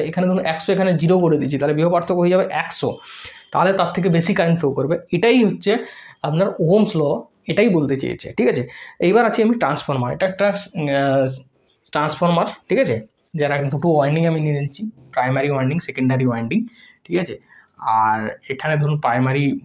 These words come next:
ভোল্টেজ ভি ওয়ান, আর যে কারেন্ট যেটা ফ্লো করছে এই ওয়াইন্ডিংয়ের মধ্য দিয়ে সেটা হচ্ছে আই ওয়ান। এইখানে ধরুন সেকেন্ডারি সাইডে ভি টু, আর কারেন্ট যেটা ফ্লো করছে ধরুন আই টু,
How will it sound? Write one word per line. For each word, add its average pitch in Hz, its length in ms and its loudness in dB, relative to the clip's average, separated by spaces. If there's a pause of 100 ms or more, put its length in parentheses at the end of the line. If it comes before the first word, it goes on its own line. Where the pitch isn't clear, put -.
ভোল্টেজ 135 360 0 (220)
ভি 131 100 -4 (100)
ওয়ান, 151 140 2 (800)
আর 113 100 -2 (160)
যে 131 80 -4 (160)
কারেন্ট 131 380 2
যেটা 131 140 -2 (120)
ফ্লো 143 120 -2 (120)
করছে 139 240 -4 (120)
এই 113 60 0 (1300)
ওয়াইন্ডিংয়ের 139 520 2
মধ্য 113 140 0 (120)
দিয়ে 135 180 2
সেটা 127 180 -4
হচ্ছে 123 160 -4 (140)
আই 117 180 0
ওয়ান। 160 140 2 (280)
এইখানে 165 380 0
ধরুন 151 160 -2 (180)
সেকেন্ডারি 139 440 -2
সাইডে 120 220 -2 (160)
ভি 127 120 -4 (140)
টু, 185 80 2 (640)
আর 127 80 0 (160)
কারেন্ট 135 320 0
যেটা 135 240 0
ফ্লো 123 120 -6 (140)
করছে 127 200 -4 (100)
ধরুন 156 160 0 (340)
আই 170 100 4 (120)
টু, - 80 -8